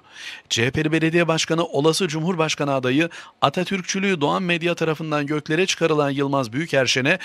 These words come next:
durduk yerde birileri saldırıyor. Yılmaz Bey aniden vitrinlerde dolaşıyor. Arka planda ne var acaba?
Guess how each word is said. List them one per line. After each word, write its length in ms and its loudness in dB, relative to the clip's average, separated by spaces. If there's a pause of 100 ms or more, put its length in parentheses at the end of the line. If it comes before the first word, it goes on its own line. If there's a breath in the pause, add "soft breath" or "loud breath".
(260 loud breath)
durduk 320 0
yerde 320 2
birileri 320 -2
saldırıyor. 520 0 (280 loud breath)
Yılmaz 380 2
Bey 120 2
aniden 460 0
vitrinlerde 640 0
dolaşıyor. 500 2 (420 loud breath)
Arka 360 4
planda 380 0
ne 180 2
var 120 6
acaba? 440 0